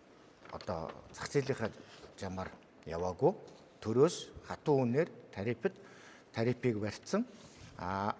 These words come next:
улс төрчид маань бол ерөөсөө иргэдтэй сайхан, а, харагдахын тулд т-, энэ, а, нийтийн тээврийн үн тарифыг төрөөс хатуу барьцсан. Тэгээд оноогоо аваад цаашаа яваад идэг. А яг хямрал нь болоод ирэхээр амьдрал дээр байгаад явж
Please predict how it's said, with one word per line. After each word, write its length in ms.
улс 240
төрчид 400
маань 240
бол 80
ерөөсөө 720
иргэдтэй 560
сайхан, 480
а, 320
харагдахын 560
тулд 200
т-, 240
энэ, 240
а, 320
нийтийн 320
тээврийн 320
үн 80
тарифыг 560
төрөөс 320
хатуу 240
барьцсан. 440
Тэгээд 560
оноогоо 480
аваад 160
цаашаа 320
яваад 240
идэг. 240
А 160
яг 240
хямрал 340
нь 140
болоод 300
ирэхээр 280
амьдрал 360
дээр 200
байгаад 320
явж 840